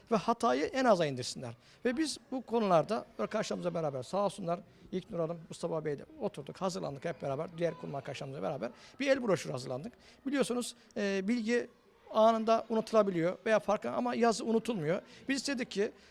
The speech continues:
arkadaşlarımıza böyle seminer verdikten sonra bu seminerin de kalıcı olması amacıyla da bir el broşürü hazırladık ve bu el broşürümüzü sınav öncesi bilgilendirmek amacıyla dağıttık. Bu tür çalışmalarımız devam edecek. Bugün,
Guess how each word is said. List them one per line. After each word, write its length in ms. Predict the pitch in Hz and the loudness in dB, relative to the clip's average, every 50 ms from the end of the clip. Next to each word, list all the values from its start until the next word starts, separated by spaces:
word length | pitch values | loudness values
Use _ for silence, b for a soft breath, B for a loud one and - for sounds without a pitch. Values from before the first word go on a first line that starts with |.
| b b | b b
arkadaşlarımıza 600 | 220 233 - - 262 226 - 254 247 233 233 226 | 4 4 4 4 2 2 2 2 0 0 0 2
böyle 160 | 233 220 202 | 2 2 2
seminer 400 | - - 233 240 220 214 208 214 | 2 2 2 2 2 2 0 0
verdikten 320 | 233 240 240 - - 190 156 | 0 -2 -2 -2 -4 -4 -2
sonra 220 | - 180 180 226 | -2 -4 -6 -6
bu 40 | 233 | -6
seminerin 300 | - 226 220 185 170 160 | -6 -4 -4 -4 -4 -4
de 40 | 165 | -4
kalıcı 360 | - 214 226 208 185 190 208 | -2 0 0 0 0 -2 -2
olması 280 | 208 196 165 - - | -2 -2 -2 -2 -2
amacıyla 380 | - - 220 170 147 156 160 160 | -2 -2 -2 -2 -2 -4 -4 -2
da 140 | 233 262 - B B B B | -2 -2 -4 B B B B
bir 120 | 185 - 269 | 0 4 4
el 140 | 247 240 | 4 4
broşürü 340 | 208 175 160 - - 160 151 | 4 -2 -2 -2 -2 -8 -6
hazırladık 480 | 139 165 226 226 254 240 220 214 277 247 - b b b b 220 | -2 0 0 0 0 0 -2 -2 -4 -6 -8 b b b b 0
ve 120 | 226 233 | 0 2
bu 80 | 285 277 | 2 2
el 140 | 269 254 214 | 0 2 2
broşürümüzü 520 | 185 170 - - 180 160 160 208 254 254 | 0 0 0 -2 -6 -6 -4 -2 -4 -4
sınav 300 | - - - 254 269 240 | -4 -4 -4 -2 -2 -2
öncesi 320 | 202 165 160 - - 214 | -2 -2 -2 -4 -6 -6
bilgilendirmek 420 | 240 226 214 185 165 156 151 196 240 | -4 -2 -2 -2 -2 -2 -4 -4 -4
amacıyla 400 | - 160 147 180 226 302 262 208 | -4 -6 -6 -6 -6 -4 4 8
dağıttık. 360 | 240 208 160 - - - - - b b b b b b b | 10 10 10 8 4 -10 -12 -14 b b b b b b b
Bu 80 | 302 - | 0 0
tür 120 | - 294 | 0 0
çalışmalarımız 680 | - 226 233 247 - 233 247 233 233 254 320 277 214 262 | 0 2 0 0 0 0 0 0 0 0 -2 0 4 6
devam 260 | 247 247 233 202 170 | 8 8 8 6 4
edecek. 240 | 147 139 202 247 - - - | 2 0 -2 -4 -4 -6 -6
Bugün, 300 | 262 254 220 247 233 233 | -4 -2 0 0 -2 -2